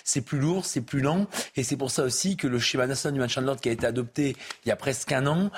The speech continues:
vise aussi à améliorer la réactivité, la mobilité et l'adaptabilité des forces par rapport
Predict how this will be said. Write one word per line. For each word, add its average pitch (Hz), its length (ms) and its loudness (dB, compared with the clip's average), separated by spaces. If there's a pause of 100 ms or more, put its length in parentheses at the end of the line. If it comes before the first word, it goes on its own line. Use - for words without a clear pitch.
(220)
vise 139 260 0
aussi 175 400 2
à 123 140 4
améliorer 143 460 2
la 131 100 2
réactivité, 139 640 0
la 151 80 4
mobilité 151 680 0
et 135 40 4
l'adaptabilité 139 800 2
des 123 140 2
forces 190 320 0 (320)
par 175 120 4
rapport 165 460 2